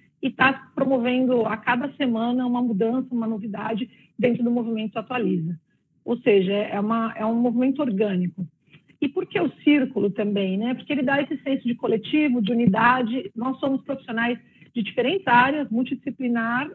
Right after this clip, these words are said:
né? E também pessoas que ata-, atuam em empresas diferentes, que não necessariamente têm relação entre os negócios, mas que têm essa causa em comum. E, se, e a gente se uniu e dedicou tempo voluntário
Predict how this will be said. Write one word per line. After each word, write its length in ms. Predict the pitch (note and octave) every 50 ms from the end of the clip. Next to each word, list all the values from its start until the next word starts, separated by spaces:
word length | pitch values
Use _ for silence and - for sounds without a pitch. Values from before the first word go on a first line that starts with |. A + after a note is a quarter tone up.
| - -
né? 300 | A3+ A3+ A#3 B3 B3+ - -
E 120 | B3+ B3+
também 360 | B3 - C4 C4 B3 C4 C4+
pessoas 320 | C4 C#4+ C4+ - C#4 C4+ C4+
que 100 | - -
ata-, 360 | C4 - - B3 B3 C4 B3+ -
atuam 540 | A3+ A3+ - - D4+ E4+ F4+ D#4 A#3+ G3+ G3+ - _ - _ -
em 120 | C4 C4+
empresas 440 | C#4+ C#4 C#4+ C#4+ F4 F#4+ E4+ E4+ D4+
diferentes, 540 | C#4+ C#4+ - B3 A#3 G#3+ G#3 G#3+ C4+ F4+ -
que 100 | _ -
não 80 | C4 C#4
necessariamente 640 | D#4 - - C4+ - D4 C4 C4 B3 B3 B3+ - -
têm 140 | - B3 A#3+
relação 640 | A#3+ A#3+ A#3 A#3 A#3 A#3 - B3 A#3 B3 D#4 E4+ C#4+
entre 240 | A#3 A3 - - A3
os 100 | F#3+ F#3+
negócios, 420 | A3+ G#3 G#3 A3 A#3+ D4+ - - _ - - - _ _
mas 140 | C#4 C#4 -
que 100 | - D#4+
têm 240 | - - E4 F#4+ G#4
essa 180 | - - -
causa 440 | - - - C4 C4 C4+ C#4 B3 C#4
em 100 | C4 C4+
comum. 400 | B3 B3+ A3+ A3 A3 B3 E4 F#4+ - _ _ _ _ _ _ _
E, 280 | - C4+ C#4+ C#4+ C#4 -
se, 160 | - D4+ - -
e 140 | B3 B3
a 60 | B3 B3
gente 260 | A3+ E4 D#4 - -
se 80 | -
uniu 400 | D#4+ D4 C#4 C4 C4 D4+ F4+ F4+
e 60 | E4 C#4
dedicou 440 | A3+ C4+ C4+ A3+ C4+ - - C4+
tempo 340 | C4+ - - C4 C#4 C4 C4
voluntário 800 | A#3+ G#3+ B3 A#3+ A#3+ A#3+ A#3+ A#3+ A3 A3 B3 D4 E4 E4+ E4 D#4